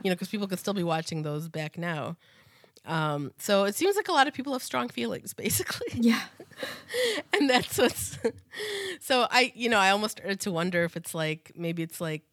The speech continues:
Speaker 1: Lewis fans, which actually, like, we are, but, like, maybe people, like, hate reviewed it, like,
Speaker 2: Maybe.
Speaker 1: for that reason, you know, I don't know. Like, I, I'm able to separate the two. Like, I definitely am not one of the people that thinks that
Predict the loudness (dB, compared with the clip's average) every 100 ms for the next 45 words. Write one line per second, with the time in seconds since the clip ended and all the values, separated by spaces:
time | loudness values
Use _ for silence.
0 | _ -6 -2 -2 -2 -2 -2 -4 -8 -8
1 | -10 -10 -10 -10 -12 -10 -8 -4 -4 -6
2 | -6 -8 -8 -8 -8 -8 -8 -8 -6 -4
3 | -4 -6 -14 -20 -20 -20 -6 -2 0 0
4 | -2 0 0 2 0 -2 -4 -2 -2 -2
5 | -4 -4 -2 -2 -2 -2 -4 -4 -4 -2
6 | -4 -6 -4 -2 0 0 -2 -2 -2 -2
7 | -2 -4 -6 -6 -8 -8 -10 -16 -18 -18
8 | -2 0 2 4 4 4 -2 -4 -6 -4
9 | -6 -2 -2 -2 -6 -6 -6 -4 -6 -4
10 | -6 -4 -4 -4 -6 -4 -4 -4 -6 -6
11 | -6 -8 -8 -10 -8 -8 -8 -8 -8 -6
12 | -4 -4